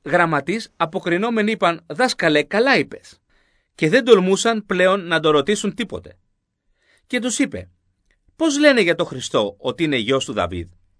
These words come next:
Και ο ίδιος ο Δαβίδ λέει στο βιβλίο των Ψαλμών, «Είπε ο Κύριος στον Κύριό μου, κάθισε στα δεξιά μου, μέχρι ότου βάλω τους εχθρούς σου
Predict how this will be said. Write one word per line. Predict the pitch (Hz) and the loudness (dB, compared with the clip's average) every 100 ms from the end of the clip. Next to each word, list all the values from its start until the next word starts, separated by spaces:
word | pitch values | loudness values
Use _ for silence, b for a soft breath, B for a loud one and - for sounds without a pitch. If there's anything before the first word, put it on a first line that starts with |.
| _ _ _ _ _ _ | _ _ _ _ _ _
Και | 151 | 0
ο | |
ίδιος | 180 240 214 | 2 2 -2
ο | 185 | -2
Δαβίδ | 147 127 185 196 _ _ _ _ - | -2 -2 -4 -6 _ _ _ _ 0
λέει | 240 254 | 4 4
στο | 226 | 2
βιβλίο | 180 165 170 165 | -4 -2 -2 0
των | 139 | -2
Ψαλμών, | 135 127 120 95 87 _ _ _ _ _ _ | 0 0 -2 -4 -8 _ _ _ _ _ _
«Είπε | 233 247 202 | -4 -2 0
ο | 170 | -2
Κύριος | 143 175 160 151 143 - | 0 0 2 4 0 -6
στον | - 139 | -8 -6
Κύριό | 120 147 135 123 | 0 2 4 2
μου, | 110 101 _ _ _ _ _ _ | 0 -8 _ _ _ _ _ _
κάθισε | 196 202 226 208 | -2 -2 -2 -4
στα | 202 185 | -2 -4
δεξιά | 165 - 151 139 | -4 -2 4 4
μου, | 139 135 135 _ _ _ _ _ _ _ | 2 -2 -6 _ _ _ _ _ _ _
μέχρι | 190 254 247 220 | -2 0 0 0
ότου | 214 196 196 | 0 0 0
βάλω | 175 170 160 151 151 _ _ _ | 2 2 2 0 -4 _ _ _
τους | 175 - | -8 -4
εχθρούς | 151 - 190 185 | -4 0 2 2
σου | - 202 | 0 -8